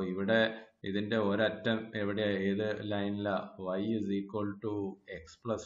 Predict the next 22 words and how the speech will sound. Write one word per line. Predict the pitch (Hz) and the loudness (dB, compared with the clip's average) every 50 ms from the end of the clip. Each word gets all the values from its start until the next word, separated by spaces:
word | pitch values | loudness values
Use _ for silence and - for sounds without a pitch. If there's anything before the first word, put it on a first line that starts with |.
| - | -8
two | - 127 131 139 143 - - - _ _ _ _ _ _ - | -8 -6 -6 -4 -6 -8 -12 -16 _ _ _ _ _ _ -6
അല്ലെങ്കിൽ | 95 92 92 92 95 95 95 98 104 104 101 98 92 90 - - - _ _ _ _ _ _ | -4 -2 -2 0 -2 -2 0 0 0 0 0 0 -2 -4 -6 -10 -14 _ _ _ _ _ _
x | 98 98 95 95 - - | -4 -2 -2 -4 -4 -4
is | 127 110 95 98 | -4 -2 0 0
equal | 98 98 98 - 107 101 98 98 98 | 0 -2 -2 -2 -2 -2 -2 -2 -2
to | 104 101 98 95 87 | -2 -2 -2 -2 -2
y | 82 82 85 85 87 | -2 -2 -2 -2 -2
minus | 87 90 87 82 80 80 80 | -4 -4 -4 -4 -6 -8 -10
two. | - - - 82 | -10 -12 -10 -8
So | 87 87 | -6 -6
x-ന്റെ | 87 85 - - 139 139 135 135 | -6 -6 -8 -6 -6 -2 0 0
variation | 120 107 104 104 110 113 113 110 - 117 | 2 2 2 4 4 4 2 2 0 -2
is | 104 90 92 | -4 -4 -4
from | - - 101 101 101 101 101 - - _ _ _ _ _ _ - 80 80 85 | -4 -2 -2 0 0 -2 -4 -8 -12 _ _ _ _ _ _ -10 -6 -4 -2
y | 82 85 92 101 | -2 0 0 0
minus | 110 120 123 120 117 113 107 98 - - | 0 0 0 2 2 0 0 -2 -4 -6
two | - - 82 80 82 | -8 -8 -8 -8 -8
തൊട്ടിട്ട് | 80 - - - 87 85 82 101 104 107 104 - - - - _ _ _ _ - | -8 -10 -10 -10 -10 -8 -4 -2 -2 -2 -2 -4 -10 -18 -20 _ _ _ _ -8
ഇങ്ങേ | 95 95 104 120 120 | -4 -2 0 0 0
അറ്റത്ത് | 113 95 95 104 101 - - 110 107 104 104 - | 0 0 0 -2 -2 -2 -2 0 0 0 0 -2
this | - 110 98 95 95 98 | -4 -6 -6 -4 -4 -2
is | 101 95 92 | -2 -2 -2